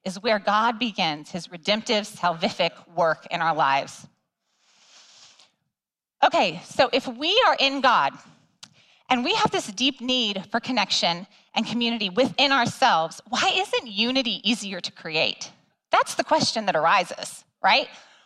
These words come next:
Why isn't this easier? It seems like God kind of made it this way on purpose. Okay, we're gonna look at what happened after God cut into Adam to better understand who humanity is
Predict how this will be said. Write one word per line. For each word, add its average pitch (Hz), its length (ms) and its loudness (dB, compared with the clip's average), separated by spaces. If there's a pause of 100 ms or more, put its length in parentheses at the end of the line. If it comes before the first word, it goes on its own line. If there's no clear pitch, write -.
(100)
Why 262 120 6
isn't 349 160 2
this 320 140 0
easier? 277 280 2
It 233 60 0
seems 320 240 0
like 294 160 4
God 262 180 4
kind 269 140 0
of 233 80 2
made 233 240 2
it - 80 -2
this 202 220 -2
way 226 120 2
on 180 140 2
purpose. - 540 -2 (1500)
Okay, 233 160 4 (340)
we're 240 140 2
gonna 302 160 0
look 302 320 4
at 214 80 0
what 208 120 2
happened 226 340 0 (100)
after 269 440 4
God 214 340 2
cut 254 120 -2
into 196 300 0
Adam 160 400 0 (560)
to - 80 -4
better 254 260 4
understand 226 640 -2 (120)
who 294 140 -4
humanity 214 800 -2
is 185 500 0